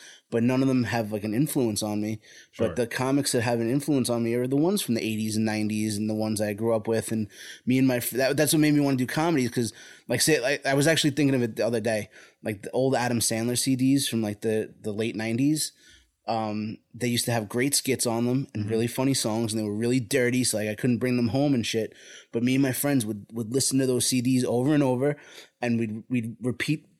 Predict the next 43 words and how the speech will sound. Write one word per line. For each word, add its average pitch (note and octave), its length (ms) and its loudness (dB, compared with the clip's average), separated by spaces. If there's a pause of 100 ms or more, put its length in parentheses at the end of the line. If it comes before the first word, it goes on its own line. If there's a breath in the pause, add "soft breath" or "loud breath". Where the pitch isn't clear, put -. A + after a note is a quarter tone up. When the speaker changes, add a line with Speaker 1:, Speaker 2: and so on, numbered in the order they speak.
(140)
Speaker 1:
the B2+ 80 -6
lines B2+ 440 0
from B2+ 120 2
that A#2+ 160 0
skit, - 540 0
and A#2+ 160 2
that's A#2+ 180 -2
how C3 140 2
we'd B2 120 0
make B2 180 0
each A#2+ 160 -4
other A#2+ 140 0
laugh. C3+ 300 0
And A2 80 -2
I'm G#2+ 40 -2
like, G#2 140 -4
"Wow, A#2 300 0
I A#2 80 0
like A#2 260 -4
making B2 300 0
them A#2+ 180 0
laugh. C#3+ 300 0 (240 loud breath)
I B2+ 100 -2
could B2+ 120 -2
say C#3+ 140 0
funny B2+ 280 -2
things B2+ 240 0
like A#2+ 160 -2
that, D3 280 2 (220 loud breath)
make B2+ 240 0
'em B2+ 140 0
laugh." D3+ 300 -2
And A#2 100 0
that's A#2+ 180 -2
what B2+ 80 0
made B2 160 0
me B2 80 0
wanna B2 260 0
become B2 440 -2
a A#2 40 -2
comedian, A#2+ 420 0
pretty F#2+ 180 -8
much. - 340 -14